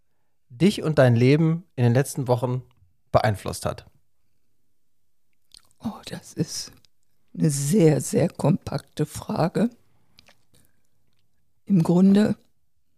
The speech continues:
Speaker 2: hat sie mein Leben komplett verändert. Also die Einstellung zu meinem Leben für mich selber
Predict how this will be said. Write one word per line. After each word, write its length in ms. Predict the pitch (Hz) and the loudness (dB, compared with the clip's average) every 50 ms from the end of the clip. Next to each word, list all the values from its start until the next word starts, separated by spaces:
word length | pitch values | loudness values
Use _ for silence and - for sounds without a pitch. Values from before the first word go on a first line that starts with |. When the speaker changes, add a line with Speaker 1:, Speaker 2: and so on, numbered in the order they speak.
| _ _ _ _ _ _ _ _ _ _ _ _ _ _ | _ _ _ _ _ _ _ _ _ _ _ _ _ _
Speaker 2:
hat 240 | - 175 180 170 - | -4 -2 -2 -2 0
sie 120 | - 170 208 | 2 4 4
mein 280 | 190 147 160 170 165 | 6 6 4 2 2
Leben 300 | 165 165 165 160 165 156 | 2 0 0 0 0 -2
komplett 580 | - - - 175 - - - - 196 247 240 - | -2 -4 -6 -6 -6 -6 -4 -4 -4 -4 -4 -8
verändert. 800 | - - - - - - - 196 - 196 196 - - _ - - _ _ _ _ _ _ _ _ _ _ _ _ _ _ _ | -10 -8 -8 -8 -8 -6 -6 -4 -4 -4 -6 -8 -12 _ -20 -20 _ _ _ _ _ _ _ _ _ _ _ _ _ _ _
Also 260 | - 151 - - 160 | -6 -6 -4 -2 -4
die 220 | 151 - - - - | -4 -4 -6 -4 0
Einstellung 960 | - 185 208 220 247 247 - - - - 196 185 185 - 196 196 196 - - - _ _ _ _ _ _ _ _ _ _ _ _ _ _ _ _ _ _ _ _ _ _ _ _ _ | 2 4 4 4 4 2 0 -4 -6 -6 -6 -4 -2 -2 -2 0 -2 -2 -4 -10 _ _ _ _ _ _ _ _ _ _ _ _ _ _ _ _ _ _ _ _ _ _ _ _ _
zu 220 | _ - - - 180 | _ -6 0 2 4
meinem 360 | 202 156 156 180 185 196 196 | 4 4 4 4 4 4 4
Leben 420 | 185 190 170 180 214 196 131 - | 4 4 2 2 2 2 0 0
für 260 | - - - - 196 | -4 -6 -4 0 2
mich 300 | 208 170 180 180 - - | 2 4 2 0 -2 -4
selber 560 | - - 156 170 165 170 - - 113 - - | -4 -2 0 0 0 0 -2 -4 -8 -12 -14